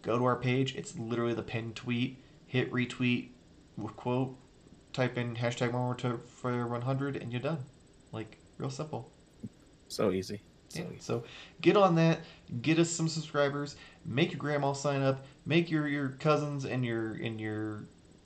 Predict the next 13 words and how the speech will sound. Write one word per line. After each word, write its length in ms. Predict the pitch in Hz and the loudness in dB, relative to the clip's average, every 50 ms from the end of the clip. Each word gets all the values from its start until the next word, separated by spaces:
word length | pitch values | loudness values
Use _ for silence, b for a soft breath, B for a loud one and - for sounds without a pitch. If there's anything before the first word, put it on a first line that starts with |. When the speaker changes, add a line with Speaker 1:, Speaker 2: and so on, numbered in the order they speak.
| - - | -2 2
Speaker 1:
aunties 560 | 123 123 127 127 135 135 135 131 131 131 - | 4 6 6 6 6 6 6 4 2 2 -2
and 80 | 98 101 | 0 2
all 340 | 120 131 135 135 127 120 123 | 4 6 6 4 4 2 0
the 80 | 127 123 | 0 2
other 200 | 127 131 131 127 | 4 4 2 0
people 380 | 131 - - 135 135 - 131 127 | -2 -2 -2 -2 0 0 -2 0
in 60 | 123 | 0
your 80 | 123 | -2
family 280 | 123 127 123 120 120 120 | 0 0 0 0 0 -2
sign, 320 | 117 - 120 117 117 113 | -2 0 0 0 0 0
or 200 | 110 - 113 113 113 | -4 -4 -2 -2 -4
go 280 | 110 - 117 117 117 | -2 0 0 2 2
and 180 | 117 117 117 110 | 0 -2 -4 -8